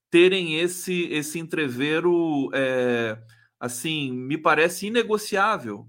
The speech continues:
quer dizer, uma coisa que prejudica o próprio peronismo e a própria herança, né, da, da, da, de uma, de uma democratização feita ali pelos Kirchner na Argentina. Diga pra gente, diga tudo, não esconda nada. Vanessa Martina.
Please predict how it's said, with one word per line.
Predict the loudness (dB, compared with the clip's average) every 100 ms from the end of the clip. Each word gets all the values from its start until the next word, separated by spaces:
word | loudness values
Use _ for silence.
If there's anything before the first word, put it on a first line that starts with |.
| -18
quer |
dizer, | -8 -6
uma | -4 -4
coisa | -2 0 -2
que | -4
prejudica | 0 0 -2 -8 -4 -2 -2 -6 -20 _ _
o | -8
próprio | 0 0 0 2
peronismo | 4 4 2 -2 -4 -4
e | -4
a |
própria | 0 0 0 0
herança, | 2 0 -2 -4 -4 -4 -8
né, | -8 -6 -8
da, | -10 -8 -8 -10 -14 -20 _ _
da, | 4 6 6
da, | 4 0
de | 0 -2
uma, | 0 2 2 -2
de | -4
uma | -2 -2 -2
democratização | 0 -2 -2 -2 -4 0 -2 -2 -6 -6
feita | -2 -2 -2
ali | -4 -4
pelos | -6 -6 -10
Kirchner | -8 -8 -8 -10 -8 -10 -12 _ _ 0
na | 0
Argentina. | 0 -2 -6 -6 -8 -8 -10 _ _ -12
Diga | -2 2 4
pra | 6 4
gente, | 6 0 0 -4
diga | 0 2 2
tudo, | 2 -4 -2
não | -4
esconda | -6 -4 -2 0
nada. | 0 -4 -8 -16 _
Vanessa | -8 -6 -6 -6
Martina. | -10 -10 -20 _